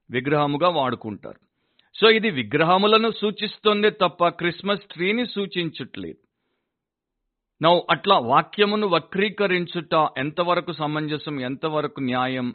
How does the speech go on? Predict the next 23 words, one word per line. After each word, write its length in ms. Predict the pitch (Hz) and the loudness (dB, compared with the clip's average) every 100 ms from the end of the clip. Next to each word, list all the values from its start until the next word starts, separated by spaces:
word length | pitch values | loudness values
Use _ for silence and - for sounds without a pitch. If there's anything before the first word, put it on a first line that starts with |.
| - | -6
అంటే 260 | 135 165 | -6 -4
మాత్రం, 400 | 156 131 123 123 | -4 -4 -6 -8
బిబ్లికలా 720 | 113 117 117 151 165 165 160 156 | -6 -6 -6 -4 -2 0 0 0
అని 140 | 147 | -4
అన్నప్పుడు 420 | 139 143 143 165 | -4 -4 -6 -8
బిబ్లికల్ 500 | 143 107 101 117 135 | -6 -6 -6 -6 -6
గానే 240 | 131 131 131 | -4 -4 -6
పోతే 380 | 127 127 - 131 | -6 -8 -6 -6
మాత్రం 460 | 127 117 131 135 | -6 -6 -8 -8
అది 180 | 113 117 - | -8 -8 -10
అన్యాయమే 600 | 104 107 117 117 120 120 _ _ _ _ - | -10 -8 -8 -6 -6 -8 _ _ _ _ -6
అని 160 | 135 147 135 | -4 -2 -4
చెప్పాల్సి 400 | 117 127 117 101 | -2 -4 -4 -6
వస్తుంది. 360 | - - - - _ _ _ _ _ | -12 -16 -20 -20 _ _ _ _ _
సరే, 280 | 165 190 196 | 2 4 4
ఇంకొక 300 | 175 180 202 | 2 0 0
మాట 280 | 185 180 175 | 2 4 4
అన్నారు, 500 | 165 165 156 151 147 - | 2 2 0 2 0 -2
"పేగన్ 360 | 170 180 185 170 | -4 -2 -2 -2
రిలీజన్స్ 440 | 165 165 175 170 - | -2 -4 -6 -8 -4
తో, 200 | 170 170 | -2 -2
పేగన్ 480 | 160 170 170 175 | -4 -4 -2 -2
రిచువల్స్ 460 | 160 151 175 170 160 | -2 -6 -4 -4 -4